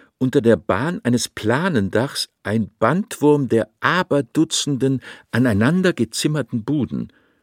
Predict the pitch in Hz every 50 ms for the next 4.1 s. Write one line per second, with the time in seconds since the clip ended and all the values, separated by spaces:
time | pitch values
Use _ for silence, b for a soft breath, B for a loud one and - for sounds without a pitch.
0 | _ _ _ _ _ _ _ _ _ _ _ _ - 117 113 - 160 185 202 -
1 | - - 120 117 - - 127 120 98 98 85 76 - - 87 87 95 120 160 190
2 | - - B B B B B B _ 104 98 - - - - 104 135 - - 127
3 | - - - - - 95 104 123 - - - - - 127 139 156 170 - - 185
4 | 175